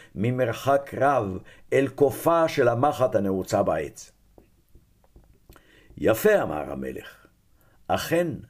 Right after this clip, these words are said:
מגיע לשלם לך חמישים מטבעות זהב.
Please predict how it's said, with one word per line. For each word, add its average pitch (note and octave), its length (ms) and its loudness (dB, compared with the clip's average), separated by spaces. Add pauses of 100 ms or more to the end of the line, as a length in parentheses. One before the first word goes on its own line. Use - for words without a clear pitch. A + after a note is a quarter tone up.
(420)
מגיע B2 680 2
לשלם G2+ 460 -2
לך F#2 200 -6 (500)
חמישים F#2 680 -6
מטבעות D#2+ 500 -4
זהב. D2 360 -8